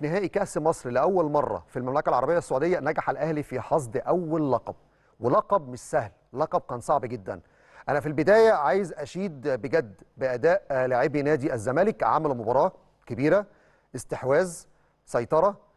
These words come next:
ولكن في النهاية هي المباريات النهائية يعني تكسب ولا تلعب. ومارسيل كولر من المدربين على فكرة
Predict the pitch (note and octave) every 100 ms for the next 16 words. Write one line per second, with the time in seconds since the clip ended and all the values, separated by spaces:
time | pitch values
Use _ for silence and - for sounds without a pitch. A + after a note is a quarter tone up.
0 | _ _ A#2 D3+ F3 F3 D#3+ D3+ F3+ F#3
1 | D#3 D3 C#3 C#3 C#3+ G3 G3+ D#3 C#3+ E3
2 | G#3 G3 - _ - C3+ C3+ C#3 - G3+
3 | - - F#3 C3 - C3+ E3+ E3+ G3 C3+
4 | G2 _ _ _ _ - _ - _ -
5 | A#2+ D3+ D3+ D#3 D3+ - B2+ D3+ B3 -
6 | A3 - A3+ B3 A3+ - - C#3+ G#3 A#3+
7 | G3+ E3 C#3+ D3 G#3 A#3+ E3+ D3+ A#3+ -
8 | A#3